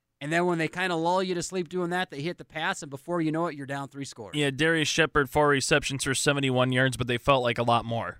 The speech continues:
Speaker 2: y-, y-, you know, at times. And the one thing that North Dakota State does so well is setting up their play-action game. They understand that, hey, if you're gonna play seven yards off the football lot, that's fine. We'll just, you know,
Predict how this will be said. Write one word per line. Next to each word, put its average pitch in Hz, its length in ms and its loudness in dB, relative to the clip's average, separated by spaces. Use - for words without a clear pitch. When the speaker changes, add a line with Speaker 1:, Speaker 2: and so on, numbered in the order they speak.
Speaker 2:
y-, 135 60 0
y-, 135 260 2
you 135 140 2
know, 120 140 2
at 117 120 -4
times. 117 500 0
And 139 540 -2
the 147 100 4
one 160 320 0
thing 170 380 2
that 143 220 2
North 143 180 0
Dakota 139 300 0
State - 520 -2
does 139 240 2
so 135 220 2
well 127 320 4
is 120 160 -2
setting 135 260 0
up 127 120 -4
their 127 140 -4
play-action 143 680 0
game. 131 320 -2
They 131 120 2
understand 135 580 2
that, 120 120 2
hey, 143 140 2
if 117 120 0
you're 135 100 0
gonna 135 120 0
play 131 220 2
seven 139 320 0
yards 131 200 0
off 131 200 2
the 120 80 -4
football 143 420 2
lot, 147 240 4
that's 139 240 -2
fine. 135 260 0
We'll 135 120 -2
just, 143 320 -4
you 135 80 -2
know, 127 120 0